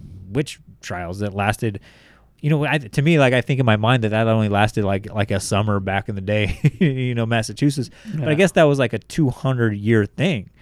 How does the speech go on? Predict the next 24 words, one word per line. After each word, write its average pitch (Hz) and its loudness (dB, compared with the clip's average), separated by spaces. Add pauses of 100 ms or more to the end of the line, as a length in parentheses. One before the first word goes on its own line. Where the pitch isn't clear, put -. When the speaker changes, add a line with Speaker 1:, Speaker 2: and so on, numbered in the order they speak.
(180)
Speaker 2:
Yeah. 123 -6
Speaker 1:
And 143 2
it 143 4
was 139 4
all 160 6
about, 147 4
like, 117 4
women, 120 2
you 113 -2
know, 104 2
fighting 107 -2
for 104 0
equality, 107 0 (100)
and 110 -4
that 127 4
didn't 117 0
jive 113 4
well 113 4
with, 104 0
you 110 -8
know, 98 -4
sexists. - -4 (280)
So 151 2
they 135 2